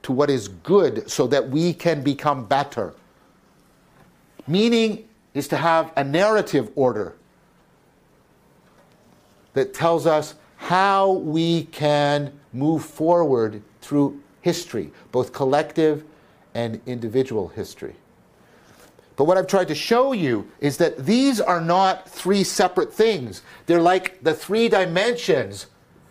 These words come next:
right, of a space, the space of meaning. They're the three axes of the space of meaning.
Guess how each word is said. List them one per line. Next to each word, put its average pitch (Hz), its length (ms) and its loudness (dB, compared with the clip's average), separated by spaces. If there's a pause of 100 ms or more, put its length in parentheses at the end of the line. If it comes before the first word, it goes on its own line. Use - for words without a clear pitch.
(180)
right, 135 200 0
of 143 160 -2
a 147 40 0
space, - 600 0
the - 180 -6
space 208 380 0
of 160 120 0
meaning. 185 460 0 (180)
They're 156 120 2
the 151 80 0
three 233 340 0
axes 175 720 0 (240)
of 131 140 -2
the 139 80 -2
space 170 400 0
of 139 120 -2
meaning. 160 400 0